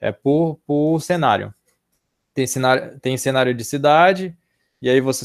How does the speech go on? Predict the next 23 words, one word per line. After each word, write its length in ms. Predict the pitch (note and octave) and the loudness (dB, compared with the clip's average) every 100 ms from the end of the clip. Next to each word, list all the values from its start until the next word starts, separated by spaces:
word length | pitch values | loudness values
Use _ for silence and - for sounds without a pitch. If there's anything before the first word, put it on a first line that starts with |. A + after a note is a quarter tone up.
| - - | -12 -10
nesse 240 | A#2+ C#3+ - | -2 0 0
cenário 360 | C#3+ C#3 D3+ | 0 2 2
você 200 | D3 C#3+ | 0 -4
só 120 | - B2 | -2 0
vai 280 | B2+ D#3 | 2 2
jogar 320 | D#3 C#3+ C#3 D3 | 0 -2 -2 -4
com 120 | D#3 | -6
cidades, 480 | E3 D#3 A#2 G2+ G2+ | -6 -2 -2 -2 -8
entendeu? 400 | G2 G2+ B2+ C3 | -12 -12 -12 -10
Vai 160 | A#2+ A#2 | -6 -4
procurar 360 | C3+ C3 C3 | -2 0 2
objetos 440 | B2+ A#2+ B2 B2 - | 2 2 0 -2 -6
na, 160 | C3 | -8
dentro 200 | A#2 A#2+ | -4 -4
das 120 | C3 C#3 | -4 -6
cidades. 540 | D3+ G#2+ F#2+ - - _ _ _ _ _ - | -4 -4 -4 -12 -20 _ _ _ _ _ -4
E 380 | A2+ A#2+ B2 A#2 | -2 0 -2 -2
tem 140 | A#2+ | -4
cenário 680 | - B2 B2 B2 A#2 A2 A2 | -2 0 2 2 0 -2 -4
relacionado 500 | G#2 A2 - A2 G#2+ | 0 0 0 -2 0
a 80 | B2+ | 2
quarto, 720 | C#3 C#3 C#3 C3+ B2+ C3 A#2 | 4 6 6 4 0 -8 -2
a 500 | G#2+ G#2 G2 F#2+ | 0 0 0 -4